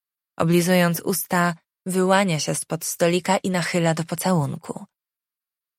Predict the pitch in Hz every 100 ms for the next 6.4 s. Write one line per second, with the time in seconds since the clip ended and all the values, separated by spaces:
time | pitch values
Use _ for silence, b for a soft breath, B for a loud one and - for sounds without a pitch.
0 | _ _ - 180 165 - 175 170 - 185
1 | 175 160 147 156 156 160 165 160 151 -
2 | - 170 - - 202 185 165 - 190 165
3 | - - _ _ _ _ _ _ _ -
4 | 202 185 190 - 170 - - 208 170 -
5 | - 160 160 165 156 151 - - 175 190
6 | 170 - - -